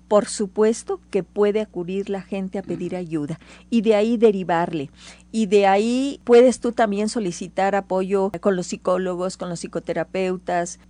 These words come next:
Speaker 1: con un profesional que
Speaker 2: Claro.
Speaker 1: realmente te oriente, porque el tratamiento no solo son pastillas,
Speaker 2: Ujú.
Speaker 1: ¿eh? El tratamiento puede en primera instancia valorarse que sea psicoterapéutico
Speaker 2: Sí.
Speaker 1: y en caso de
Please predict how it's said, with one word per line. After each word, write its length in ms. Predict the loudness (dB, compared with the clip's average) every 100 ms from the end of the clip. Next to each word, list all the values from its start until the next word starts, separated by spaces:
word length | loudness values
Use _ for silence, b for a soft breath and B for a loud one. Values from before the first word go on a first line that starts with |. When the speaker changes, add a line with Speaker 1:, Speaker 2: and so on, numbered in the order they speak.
| _ 0
Speaker 1:
con 340 | 2 2 -2 -12 -20 -20 0
un 160 | 0
profesional 840 | 2 -2 -2 -6 -4 -4 -2 -2 -2
que 100 | -2
Speaker 2:
Claro. 140 | 0
Speaker 1:
realmente 520 | 0 0 -2 -2 -4
te 260 | -2 0 2
oriente, 520 | 2 0 -2 -2 -6
porque 280 | 0 4 4
el 80 | 2
tratamiento 640 | 0 0 2 2 2 0
no 260 | 2 4 2
solo 360 | -2 -2 0 -2
son 260 | -2 -2
pastillas, 720 | -2 -8 -8 -8 -4 -4 -4
Speaker 2:
Ujú. 80 | -4
Speaker 1:
¿eh? 180 | -4 -6 B B B
El 160 | 0 2
tratamiento 800 | -2 -2 -2 -2 -2 -2 -2 -2 -4 -20 -20 -20 4
puede 400 | 6 8 6 6 4
en 140 | 4
primera 420 | 2 2 2 2
instancia 560 | 0 -2 -4 -4 -4 -2
valorarse 600 | 0 0 -2 -4 -6 -10
que 120 | -8
sea 180 | -8 -8
psicoterapéutico 1080 | -8 -10 -6 -8 -4 -2 -2 -6 -4 -4 B B B
Speaker 2:
Sí. 140 | -12 -2
Speaker 1:
y 220 | 0 0 -4 -8
en 140 | -4 0
caso 320 | 0 0 -2
de 260 | -4 -2